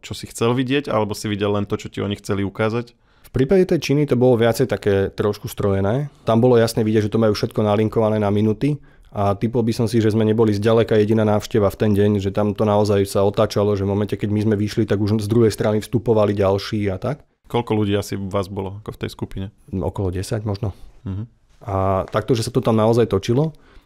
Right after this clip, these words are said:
Speaker 2: A pokiaľ ide o tento Samsung, tam mi to prišlo také, také komornejšie, že to, a možno to nemajú úplne ako bežnú vec.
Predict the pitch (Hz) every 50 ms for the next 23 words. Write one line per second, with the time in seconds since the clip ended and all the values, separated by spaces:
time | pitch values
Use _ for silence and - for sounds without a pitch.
0 | _ - - 110 107 104 101 98 - 127 - 151 139 143 151 135 139 143 151 170
1 | 151 - 139 139 143 - 160 135 - 131 135 143 139 - 127 - - 127 135 -
2 | - 147 135 - 117 117 - - 120 120 120 120 120 120 117 113 - 117 - 139
3 | 127 - 113 113 120 127 113 98 95 95 - 107 101 104 - 117 107 92 101 110
4 | 110 113 135 135 135 131 120 120 139 131 120 - - 143 131 - - 143 135 131
5 | 123 117 113 113 110 - - _ _ - 110 104 - 117 113 104 101 101 101 113
6 | 120 123 123 127 123 113 107 113 139 - -